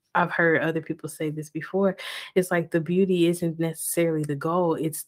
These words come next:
the, the beauty is the, the journey to the goal. The, so these, this is the beauty now. This is, we're, we're in, we're in the thick of it. We're in the part that makes the goal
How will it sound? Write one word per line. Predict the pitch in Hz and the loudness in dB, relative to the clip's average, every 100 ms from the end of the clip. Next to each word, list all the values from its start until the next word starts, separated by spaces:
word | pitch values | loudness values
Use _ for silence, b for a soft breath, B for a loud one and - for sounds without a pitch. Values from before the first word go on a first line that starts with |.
| - | 0
the, | 160 139 | 0 0
the | 156 | -4
beauty | 151 156 190 190 165 | -2 2 2 2 0
is | 156 - | -2 -4
the, | 156 147 143 139 147 | -4 -2 -4 -8 -6
the | 156 | -6
journey | 147 156 165 165 160 - - | -2 -2 -2 -2 -6 -6 4
to | 185 | 4
the | 147 | 4
goal. | 135 123 - 87 - B B B B | -4 -6 -8 -10 -14 B B B B
The, | 170 160 - | -2 -2 -6
so | - - 190 | -6 4 4
these, | 170 190 214 196 | 6 4 4 2
this | - 196 196 | 4 4 2
is | 190 | -4
the | - | -2
beauty | 175 165 185 180 143 | -4 -2 -4 -2 -4
now. | 123 123 131 | -6 -8 -6
This | 156 170 - | -2 -2 2
is, | 202 180 | 2 4
we're, | 170 185 147 | 6 6 6
we're | 185 180 - | 2 2 0
in, | 180 190 185 170 | 0 2 2 -2
we're | 156 160 | -6 -6
in | - 190 | -2 0
the | 208 | 0
thick | 202 - 196 | 0 0 0
of | 165 156 | -2 -8
it. | 147 151 | -8 -6
We're | 156 | -4
in | 160 185 | 0 2
the | 202 | 2
part | 180 - 196 185 | 0 -4 -6 -4
that | 175 160 | -6 -6
makes | 160 185 180 - - _ _ | -2 -2 -2 -8 -12 _ _
the | 165 156 156 | -4 -4 -8
goal | 170 180 180 175 170 175 | -8 -6 -8 -10 -10 -12